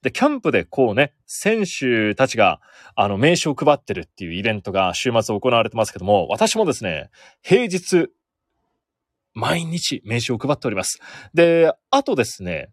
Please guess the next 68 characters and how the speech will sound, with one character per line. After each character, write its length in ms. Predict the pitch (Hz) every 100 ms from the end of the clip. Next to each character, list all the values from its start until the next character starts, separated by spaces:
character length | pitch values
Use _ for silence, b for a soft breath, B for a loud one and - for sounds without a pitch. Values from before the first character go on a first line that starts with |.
| -
何 300 | 160 269 247
枚 200 | 139 87
名 160 | 113
刺 140 | 117 107
が 80 | -
あ 80 | 127
る 60 |
か 80 | 110
と 60 | 92
言 60 |
い 20 |
ま 80 | 90
す 80 | -
と、 220 | 131 123 B B -
百 300 | - 247 359
枚 180 | 269
用 160 | 143 151
意 40 |
し 40 | 131
た 80 | 117
ん 40 |
で 80 | 87
す 80 | 120
よ 60 |
ね。 120 | 170
キ 100 | 180
ャ 40 | 175
ン 80 | 147
プ 80 |
で 80 | 107
配 240 | - 135 156
ろ 120 | 147
う 60 |
と 80 | 135
思 100 | 98
っ 40 | 87
て。 280 | - 82 - _ _
特 240 | - 127 143
別 240 | 147 143
仕 120 | 117
様 180 | 135 104
の 260 | 80 78 - _
二 160 | 113 135
月 240 | 151 -
限 180 | - 127
定 180 | 123 120
の 80 | 110
名 140 | 110
刺 100 | 120
を 40 | 104
用 160 | 117
意 20 |
し 40 | 98
た 80 | 95
ん 40 |
で 80 | 80
す 80 | 95
が、 180 | 87 B B B
あ 140 | - 220
と 220 | 156 - B B
八 400 | - 196 - 311
十 360 | 247 285 269 226
二 180 | 226
枚 360 | 277 226 113 80 _ _ -
あ 120 | 127
り 100 | 123
ま 120 | 101
す。 260 | - -